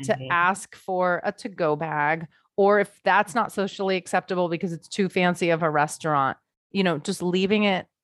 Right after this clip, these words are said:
Speaker 1: and not eating it, right? Like, can you,
Speaker 2: Ah.
Speaker 1: like, what do you, what would actually maximize the enjoyment of that evening?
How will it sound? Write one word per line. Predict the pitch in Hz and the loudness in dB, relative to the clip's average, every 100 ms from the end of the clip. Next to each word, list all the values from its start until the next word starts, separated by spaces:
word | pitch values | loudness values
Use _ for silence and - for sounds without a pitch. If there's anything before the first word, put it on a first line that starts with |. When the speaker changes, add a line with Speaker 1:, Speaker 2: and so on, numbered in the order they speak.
| 175 | -6
Speaker 1:
and | 170 | -2
not | 170 160 175 | 0 2 0
eating | 196 220 233 170 | -2 -2 -2 -2
it, | 131 113 - | -4 -8 -8
right? | 180 165 202 233 | -2 0 0 0
Like, | 185 160 - - 135 147 | 0 0 -6 -18 -6 0
can | 208 | 2
you, | 202 202 | 2 0
Speaker 2:
Ah. | - | -4
Speaker 1:
like, | 175 170 - | 0 0 0
what | 170 185 208 | -4 2 2
do | |
you, | 233 233 226 - _ | 4 2 0 -4 _
what | 202 247 247 | 2 2 4
would | 277 - | 2 2
actually | 180 190 - 208 185 | 0 0 -2 -4 -2
maximize | 180 170 175 - 202 190 202 214 185 | 0 0 -2 -4 -4 -2 0 -2 -2
the | 180 | -2
enjoyment | 170 170 147 165 165 165 147 - | 0 -2 -2 -2 0 0 -2 -2
of | 160 151 | -2 0
that | 151 147 - | -2 -2 -4
evening? | 160 170 220 269 285 | -6 -2 0 0 -2